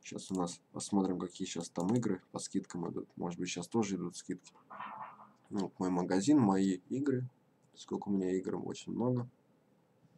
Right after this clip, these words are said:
Слева можете видеть магазин, список желаемого, то, что я отправляю.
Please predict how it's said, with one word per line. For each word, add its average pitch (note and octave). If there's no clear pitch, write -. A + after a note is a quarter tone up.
Слева -
можете F3+
видеть F3+
магазин, G2
список -
желаемого, B2
то, A2+
что G#2+
я G2+
отправляю. F#2+